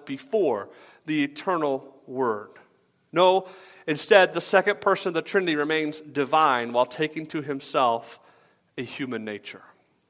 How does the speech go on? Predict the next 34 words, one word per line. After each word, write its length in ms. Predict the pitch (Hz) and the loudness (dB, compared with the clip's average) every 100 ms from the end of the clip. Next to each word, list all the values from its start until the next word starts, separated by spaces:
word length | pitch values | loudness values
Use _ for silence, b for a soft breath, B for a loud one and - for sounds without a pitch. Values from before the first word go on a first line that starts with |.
| _ _ _ b b b b - | _ _ _ b b b b 2
And 100 | 190 | 8
there 80 | |
are 120 | 214 208 | 10 10
those 420 | 247 240 196 - | 10 10 8 2
who, 260 | 196 190 - - | -2 -2 -8 -10
who 120 | 196 | 0
look 220 | 196 240 | 4 4
at 100 | 233 | 4
this 200 | 196 175 | 0 -4
passage 600 | - 220 208 - 175 156 | 0 6 6 4 0 0
and 120 | 175 | 0
begin 300 | 165 175 214 | 2 2 2
to 100 | 208 | 0
take 340 | 180 - 226 220 | -8 0 0 2
it 80 | 175 | 0
apart, 480 | 165 - 214 - | 4 8 8 8
literally 540 | 143 165 262 214 165 143 B B | 2 8 10 10 6 2 B B
take 420 | - 240 254 247 | 4 6 6 6
the 120 | 196 196 | 4 4
truth 460 | - 240 254 - - | 4 4 6 4 4
of 100 | 185 | 4
the 100 | 185 | 8
gospel 540 | 208 220 214 - 190 - | 10 10 10 4 0 0
apart 760 | - - 240 180 - - - - b b b | -8 8 10 10 8 -6 -16 -18 b b b
to 80 | 190 | -4
claim 460 | 180 220 220 208 190 | 0 4 4 4 6
that 220 | 190 190 | 4 6
God 320 | 190 208 190 B - | 8 10 8 B -10
set 460 | - - 247 247 196 | -8 6 8 8 4
aside, 420 | 190 233 214 202 | 2 8 8 8
that 120 | 180 | 4
Jesus 240 | 202 202 | -2 -2
set 320 | - - 247 269 | -4 2 2 4
aside 560 | 196 - 214 202 202 | -2 0 4 6 6